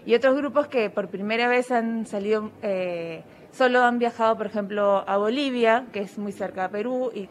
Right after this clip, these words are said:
para ellos venir a México ha sido un reto súper fuerte. Eh, ese, ellos son de Amara-, Amaranta. Eh, la misma Renata. Eh, es, no, están, y todos están felices porque en verdad nos han recibido súper bien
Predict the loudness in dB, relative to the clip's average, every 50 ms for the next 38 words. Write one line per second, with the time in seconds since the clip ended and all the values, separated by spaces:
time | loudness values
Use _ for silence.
0 | -12 -8 -4 -2 0 0 0 0 2 0 0 0 -2 -4 -6 -6 -4 -4 -4 -4
1 | -4 -6 -6 -8 -8 -2 -2 -2 0 0 -2 -4 -2 0 0 0 0 -2 -6 -10
2 | -20 -20 -20 -20 -20 -20 -20 -20 -12 -6 -4 -4 -2 0 -2 -2 -2 -2 -2 -2
3 | -2 -4 -6 -6 -6 -4 0 2 2 2 2 -2 -6 -6 -4 -6 -6 -6 -6 -6
4 | -6 -6 -8 -8 -8 -8 -10 -8 -8 -8 -8 -6 -6 -6 -8 -6 -4 -4 -4 -4
5 | -2 -4 -4 -4 -6 -6 -6 -4 -2 -2 -2 -4 -4 -4 -4 -6 -6 -6 -14 -20
6 | -20 -20 -20 -20 -20 -10 -4 -2 0 2 2 2 2 0 0 0 0 0 -2 -2
7 | -2 -2 -2 -2 -4 -4 -4 -6 -6 -8 -8 -6 -6 -2 -2 0 0 0 0 -2
8 | -2 -2 0 0 0 0 0 0 -2 -2 -2 -4 -10 -20 -20 -20 -20 -20 -20 -16
9 | -10 -6 -4 -2 -2 -2 -2 -2 -4 -4 -4 -4 -4 -4 -6 -6 -8 -10 -10 -12
10 | -12 -16 -18 -20 -20 -20 -20 -12 -6 -6 -6 -6 -6 -8 -4 0 0 0 0 -2
11 | -6 -6 0 2 2 2 2 -2 -6 -10 -10 -10 -6 -2 0 0 0 0 0 -2
12 | -2 -2 -2 -2 -2 -4 -6 -8 -8 -8 -8 -8 -6 -6 -6 -6 -6 -6 -4 -2
13 | 0 0 0 0 -4 -12 -20 -20 -20 -20 -16 -8 -6 -6 -2 -2 -2 -2 -4 -4
14 | -4 -4 -2 -2 -2 -2 -4 -2 -2 -2 0 0 0 0 -2 -4 -8